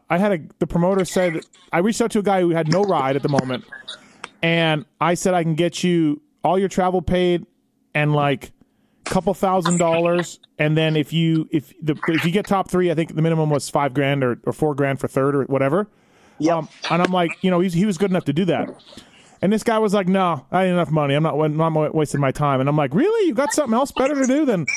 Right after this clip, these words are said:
Speaker 1: at least come away with a thousand dollars for a day of work and your, all your travel? Like, you got something else going on?" I just, it blew my mind.
Speaker 2: Yeah, you know, you know, someone that I always look up to that's took it to a new level. Like, I could make main events everywhere I went,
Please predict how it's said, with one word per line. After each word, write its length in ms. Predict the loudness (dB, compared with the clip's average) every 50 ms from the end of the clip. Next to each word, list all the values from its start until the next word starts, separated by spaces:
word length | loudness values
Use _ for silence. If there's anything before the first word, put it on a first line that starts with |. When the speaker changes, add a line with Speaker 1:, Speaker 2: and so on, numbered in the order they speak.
| -8 -10 -12 -14 -18 _ _ -4 -2
Speaker 1:
at 100 | 0 2
least 280 | 2 2 2 0 -2
come 160 | 0 0 2
away 220 | 2 2 2 2 2
with 120 | 2 0
a 60 | 0
thousand 360 | 0 0 2 2 2 2 2 2
dollars 300 | 2 2 2 0 0 -2
for 160 | 0 0 0
a 60 | 2
day 160 | 2 2 2
of 100 | 2 2
work 320 | 2 2 2 0 0 -2 -2
and 240 | -2 -2 0 0
your, 120 | 0 0 2
all 100 | 2 2
your 80 | 0
travel? 400 | 0 0 0 0 0 -2 -2 -2
Like, 160 | -2 -2 -2 -2
you 80 | -2
got 160 | -2 -2 -2
something 160 | -2 -2 -2 0
else 120 | -2 -2
going 180 | 0 -2 -2 0
on?" 220 | 0 -2 -4 -6 -4
I 200 | -2 0 0 0
just, 180 | 0 -2 -2 -2
it 100 | -2 0
blew 140 | 0 0 0
my 100 | 2 0
mind. 240 | 0 0 -2 -4 -8 -14 -20 -20 -20 _ _ _ _ _ _ _ _ _
Speaker 2:
Yeah, 320 | -8 -4 -2 0 0 0 0
you 160 | 0 0 0
know, 180 | 0 0 0 -2 -4 -10
you 200 | -10 -6 -4 -2
know, 120 | 0 -2
someone 340 | -2 -2 -4 -4 -4 -4 -4
that 120 | -2 -2 0
I 80 | 0
always 240 | 0 -2 -4 -6 -8
look 200 | -8 -6 -4 -4
up 140 | -6 -6 -6
to 160 | -10 -14 -10
that's 320 | -8 -8 -8 -8 -12 -20 -20 _ _ _ _ -8
took 200 | -8 -8 -6 -8
it 100 | -10 -10
to 120 | -8 -8
a 60 | -8 -8
new 220 | -6 -6 -4 -2
level. 360 | 0 -2 -2 -2 -4 -4 -2
Like, 220 | -2 -4 -4 -4 -4 -6
I 80 | -6
could 140 | -6 -6 -8 -8
make 200 | -8 -10 -8 -8
main 180 | -8 -8 -6
events 340 | -6 -4 -4 -6 -6 -8 -10
everywhere 360 | -10 -8 -6 -4 -4 -2 -2 -2
I 80 | -2 -2
went, 280 | -4 -8 -10 -12 -16